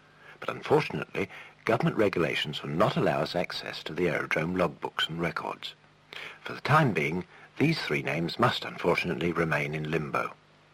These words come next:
But the spiritualists were quite certain that from this moment onwards the psychic happenings would cease. But did they?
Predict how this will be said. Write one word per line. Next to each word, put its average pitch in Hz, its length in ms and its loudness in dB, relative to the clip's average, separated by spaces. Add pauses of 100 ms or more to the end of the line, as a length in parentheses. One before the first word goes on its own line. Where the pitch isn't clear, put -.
(760)
But - 120 -20
the - 80 -10
spiritualists - 760 4 (180)
were 65 100 -6
quite - 360 0
certain - 460 -2
that - 180 -10
from - 220 -6
this - 160 -8
moment 135 320 2
onwards - 400 -4 (240)
the 95 120 -4
psychic - 440 -4
happenings - 460 -4
would 92 160 -6
cease. - 480 -4 (880)
But - 180 -10
did 95 200 -4
they? - 280 -4